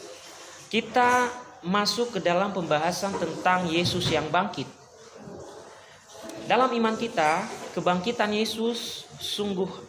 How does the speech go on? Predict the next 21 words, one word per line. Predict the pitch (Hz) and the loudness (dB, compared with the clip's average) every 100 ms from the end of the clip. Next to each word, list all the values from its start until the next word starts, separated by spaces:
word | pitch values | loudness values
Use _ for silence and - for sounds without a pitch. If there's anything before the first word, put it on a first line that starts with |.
| - - - | -20 -20 -6
amat | 165 175 165 135 | -2 0 0 0
besar. | 156 - 131 113 - - - - - - 139 | -2 0 -2 -4 -10 -20 -20 -20 -20 -6 2
Bahkan | 185 190 240 | 2 2 -2
Santo | 233 202 196 | -2 -4 -2
Paulus | 196 196 185 | 0 0 -2
mengatakan, | 185 170 165 202 196 131 143 - | -4 -4 0 0 0 -4 -6 -2
"Tanpa | 202 247 233 220 | 0 2 0 0
keba-, | 180 165 156 - - | 0 0 0 -8 -8
kebangkitan, | 170 160 165 214 143 147 156 | 0 0 0 0 0 0 0
maka | 170 202 202 | 0 2 0
sia-sialah | - 190 185 208 196 165 151 | 0 0 0 0 2 2 0
iman | 143 143 139 | 2 2 0
kita." | 185 - 117 - - - - - - - - - - - - - - - 180 | 0 -2 -4 -8 -20 -20 -20 -20 -20 -20 -20 -20 -18 -18 -20 -20 -20 -6 -2
Maka, | 214 175 208 262 - - - - - | 2 4 4 0 -6 -14 -18 -18 -4
untuk | 233 233 190 | -2 0 0
menyambut | 196 190 202 208 202 | 2 2 2 0 -2
kebangkitan | 160 160 165 175 151 165 | 0 0 0 -2 -2 -2
Yesus, | 202 165 175 - | -4 -4 -4 -4
kita | 190 190 214 214 | -4 0 2 2
mempunyai | 208 190 185 185 196 196 185 | 0 -2 0 2 4 4 2
lima | 214 208 196 | 2 2 2